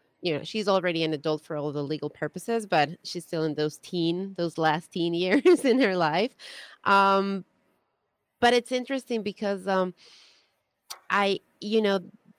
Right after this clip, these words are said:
th-, there's, I think, this fine line of allowing our children to be children and teenagers and then pushing, right, for, to take advantage of all of those opportunities because there is a lot. So it,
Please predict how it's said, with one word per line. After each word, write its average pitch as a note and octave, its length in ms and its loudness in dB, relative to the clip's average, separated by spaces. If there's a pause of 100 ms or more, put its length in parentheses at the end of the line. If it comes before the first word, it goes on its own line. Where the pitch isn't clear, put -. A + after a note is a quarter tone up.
(160)
th-, - 180 -2
there's, A3+ 300 2
I A3+ 80 0
think, G#3 320 -2
this G3+ 220 -6
fine F#3 440 0
line D#3+ 520 0 (160)
of D#3+ 560 -2
allowing F3+ 440 0
our F3 60 -4
children E3 560 -6
to D#3 140 -18
be D3+ 280 -12
children F3 640 -4
and D#3 160 -8
teenagers E3+ 800 -6 (400)
and F3 180 -2
then E3 120 -4
pushing, D3 760 -6
right, D3+ 340 -4 (300)
for, D#3+ 580 0 (760)
to F#3 100 -4
take G#3 220 -8
advantage F#3 420 -4
of - 120 -12 (160)
all A3 200 2
of F#3 80 -2
those E3 180 -2
opportunities D3+ 640 -10
because E3 300 -8
there F3+ 120 -6
is F#3 160 -6
a E3+ 80 -2
lot. D3 280 -4 (220)
So G#3+ 140 -2
it, G3+ 240 2